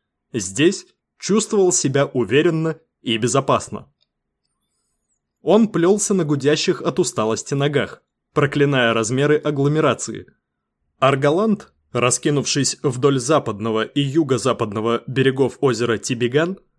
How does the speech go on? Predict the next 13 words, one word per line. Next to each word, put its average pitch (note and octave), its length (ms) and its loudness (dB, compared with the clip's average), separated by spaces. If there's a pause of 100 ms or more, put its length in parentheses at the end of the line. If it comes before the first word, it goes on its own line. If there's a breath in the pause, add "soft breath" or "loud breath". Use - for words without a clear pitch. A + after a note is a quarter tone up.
(240)
постепенно F#3+ 640 0
поглотил E3+ 600 0
бывшие C3+ 440 0
пригороды F3 720 0 (100)
и A#2 140 -4
несколько D3+ 500 0
старых, C#3 560 -2 (160)
обнищавших B2+ 840 0
городков D3 680 -2
в A2+ 140 -4
радиусе F#3 480 2
десятков C#3 560 -6
километров. C3+ 640 -2